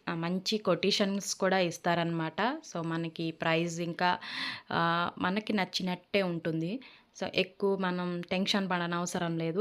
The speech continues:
ఎక్కువ ఎక్కువ వేసేస్తారేమో అన్నట్టు. So, నాకైతే చాలా బాగా నచ్చేసింది. So, చూసారు కదా మా ఇల్లు ఇప్పుడు ఎంత నీట్‌గా అయిపోయిందో. ఆ, చూడ్డానికి కూడా చాలా డీసెంట్‌గా, నీట్‌గా ఉంది. ఇంకా కొంచెం ఫ్లోర్ క్లీనింగ్ అయితే బాకీ ఉందన్నమాట.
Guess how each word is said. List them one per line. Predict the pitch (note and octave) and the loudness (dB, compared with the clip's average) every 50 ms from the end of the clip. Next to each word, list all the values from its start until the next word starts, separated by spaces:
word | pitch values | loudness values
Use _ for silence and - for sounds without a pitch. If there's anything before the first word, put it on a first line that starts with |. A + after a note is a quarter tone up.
| A3+ - | 2 0
ఎక్కువ | E3 - - - F3+ | 0 -2 -2 -2 -2
ఎక్కువ | F3 F3 - F#3 F3 | 0 0 0 2 4
వేసేస్తారేమో | E3+ F3 F3 F3+ F3 E3+ - F#3 F3 E3+ F3 E3+ E3 E3+ E3+ D#3+ | 4 4 2 0 -4 -2 -2 0 0 2 2 2 2 2 0 0
అన్నట్టు. | D#3 D3+ D#3 D#3 D#3 D3+ - - A#3 D#4 G4 - - - - - - - | 0 0 0 -2 -2 -4 -4 -4 -4 -4 -4 -6 -10 -18 -18 -18 -12 -6
So, | - G3 | -4 -2
నాకైతే | F3 E3+ E3+ F3 F3 - F#3 - G3 F#3+ | 0 0 0 0 0 0 -2 -2 -2 0
చాలా | - F#3+ F3 E3+ F3 F3+ F3+ | 0 2 2 4 4 4 4
బాగా | F3+ F3 F3 F3 F3 | 4 2 2 0 0
నచ్చేసింది. | F3 E3 D#3+ - - E3 - - E3 D#3+ E3 G3 C4 D#4 - | -2 -2 -4 -4 -8 -8 -6 -4 -4 -2 0 0 0 -2 -4
So, | - F#3+ E3+ | -4 -6 -4
చూసారు | E3 - F#3 F3+ - F#3 F3 | -4 -4 -4 -2 -2 -2 -2
కదా | - E3+ E3+ F3 | -2 -2 -2 -2
మా | F3 E3+ E3 | -2 0 0
ఇల్లు | E3 D#3+ E3+ E3+ | 0 0 -2 -2
ఇప్పుడు | E3 - E3+ E3+ | -4 -4 -4 -2
ఎంత | D#3+ E3 E3 F3 F#3+ F#3 - G3+ | -2 -2 -2 -4 -4 -2 -2 -2
నీట్‌గా | F#3 F3 E3+ E3+ E3+ - F#3 F3 F3 | 0 0 -2 -2 -2 -2 -2 0 0
అయిపోయిందో. | E3 D#3+ D#3+ - - D#3+ D#3 D#3 D#3 F#3 B3+ E4+ F4+ - - - - - - - - - - - - | 0 0 -2 -2 -2 -2 -2 0 0 0 0 0 -2 -4 -14 -20 -16 -16 -14 -14 -16 -18 -14 -10 -6
ఆ, | - E3+ E3+ - - - | -4 -2 -2 -2 -2 -2
చూడ్డానికి | - A3+ A#3 G#3 A3 G#3+ G#3+ G#3 - | -2 0 2 4 4 4 4 2 0
కూడా | G3+ G#3 B3 A#3+ | 0 0 -2 -2
చాలా | - G#3 F#3 F3+ F3+ F3 E3+ - - | -2 0 0 2 4 2 2 2 0
డీసెంట్‌గా, | - E3+ F#3 F3 - - F3 E3+ E3 - - F3+ F3 F3 | -4 -4 -4 -4 -4 -4 -4 -6 -6 -6 -4 -4 -4 -2
నీట్‌గా | F3 F3 F3 F3 E3+ - F3 E3+ F3+ F3+ F3 | -2 -2 -2 -4 -4 -2 -2 -2 0 0 0
ఉంది. | E3 D#3+ D#3+ E3 A3 E4 G#4+ - - _ - | -2 -2 0 0 0 -2 -2 -6 -8 _ -4
ఇంకా | G3 F#3+ F#3 F#3+ F#3 | -4 -2 -2 -2 -2
కొంచెం | F3+ F#3 F3+ F3+ - A3+ C#4 - - | -2 -2 -4 -4 -4 -4 -6 -4 0
ఫ్లోర్ | - A3 F#3+ F#3 F3+ - | 4 4 6 6 4 2
క్లీనింగ్ | - F3+ F3 F3 F3 F3 E3+ E3+ E3 | 0 0 0 0 0 0 0 0 -2
అయితే | D#3+ D#3+ D#3+ - - A3+ A#3+ A#3 A3+ - - | -2 -2 -2 -2 -2 0 0 -2 -4 -6 -6
బాకీ | E3+ E3 E3 E3 E3 E3 - - F3+ | -2 2 2 2 2 2 0 0 0
ఉందన్నమాట. | F3 E3+ E3 D#3+ D#3+ D#3 D#3+ D#3+ D#3+ D#3 D3+ - | 2 2 2 0 0 0 0 0 -2 -2 -2 -2